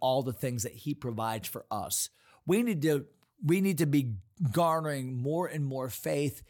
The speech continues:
in Christ, trusting who he is, not just thinking formulaically that he needs to always work in the exact same way. "Well, I know he can feed people now, and so anytime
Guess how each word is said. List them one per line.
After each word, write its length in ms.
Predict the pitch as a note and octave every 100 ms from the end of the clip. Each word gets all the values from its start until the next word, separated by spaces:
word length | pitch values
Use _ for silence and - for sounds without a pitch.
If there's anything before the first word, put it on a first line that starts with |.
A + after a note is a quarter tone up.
| - - _
in 180 | E3+ F#3
Christ, 480 | - - A#3 D#3+ -
trusting 760 | - F3+ F#3+ F#3 G#3 F#3+ E3+ - _ _ _ _ _
who 460 | - - A3 A3+ G3+
he 320 | G2+ F3 F3 -
is, 720 | E3 G3 D#3 G2+ - - - - _ C3+
not 340 | F#3 A3+ D3+
just 360 | F#3 F3+ - -
thinking 380 | F3+ D3 D3
formulaically 1120 | A2 - D#3 C3 A#2 A#2 E3 D#3 - A2+ A2+ A2+
that 200 | A#2 - - -
he 180 | - D#3+
needs 180 | D#3 B2+
to 100 | A3
always 480 | - C3 C#3+ D#3+ A2+
work 320 | C3+ D#3 -
in 220 | D3+ D3+
the 120 | D3
exact 420 | D3 B2+ D3 E3 -
same 260 | D#3+ D#3
way. 260 | D#3+ G3 C#3
"Well, 400 | B2+ E3 F3+ - -
I 160 | C3+ D3+
know 160 | F3+
he 120 | E3+ F#3
can 220 | F3+ C3+ - _
feed 380 | - F#3 D#3+ A#2
people 320 | C3+ A#2+ A2+
now, 420 | G#2+ G2+ G2 G#2 - -
and 120 | A#2
so 100 | D3
anytime 600 | - E3 F3+ G3 F3